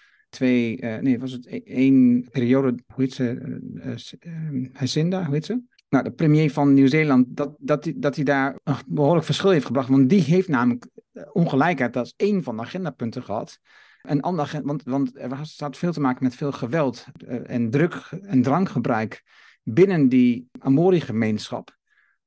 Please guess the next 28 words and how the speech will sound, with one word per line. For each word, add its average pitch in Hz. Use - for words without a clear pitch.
Omdat 135
die 147
dus, 127
Amori 143
zeggen, 113
goed, 131
dat 160
is 175
toch 160
Nieuw-Zeeland, 139
als 143
ik 123
het -
goed 170
heb? -
In 185
ieder 190
geval 170
de 151
inheemse 160
bevolking 135
van 123
Nieuw-Zeeland. 131
Laten 147
we 131
het 120
daarvoor 120
houden. 123